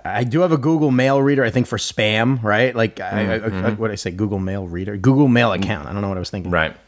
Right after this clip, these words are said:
Speaker 1: Yeah. So, like, I still have an account for, like, secondary purposes, but I don't, like, have an account where I, like, actively use it. So,
Speaker 2: Mm.
Speaker 1: I mean, sure, I could delete it. It wouldn't change my life. I would just have to find another service to have for spam backup accounts.
Speaker 2: Yeah.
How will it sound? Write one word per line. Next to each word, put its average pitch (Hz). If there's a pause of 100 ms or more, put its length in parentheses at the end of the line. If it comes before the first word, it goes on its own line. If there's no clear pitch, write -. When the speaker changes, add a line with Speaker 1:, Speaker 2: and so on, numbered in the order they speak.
(140)
Speaker 1:
Yeah. 117 (440)
So, 175
like, 160 (140)
I 160
still 202
have 160
an 131
account 127
for, 123
like, 98
secondary 135
purposes, 139
but 110
I 110
don't, 117
like, 107
have 107
an 104
account 98
where 95
I, 85
like, 82 (160)
actively 113
use 131
it. -
So, 92 (280)
Speaker 2:
Mm. 90
Speaker 1:
I -
mean, 123
sure, 147
I 113
could 131
delete 113
it. 95
It 92
wouldn't 101
change 101
my 98
life. 98
I 98
would 95
just 92
have 92
to -
find 95
another 92
service 90
to 90
have 90
for 80
spam 85
backup 85
accounts. - (300)
Speaker 2:
Yeah. 80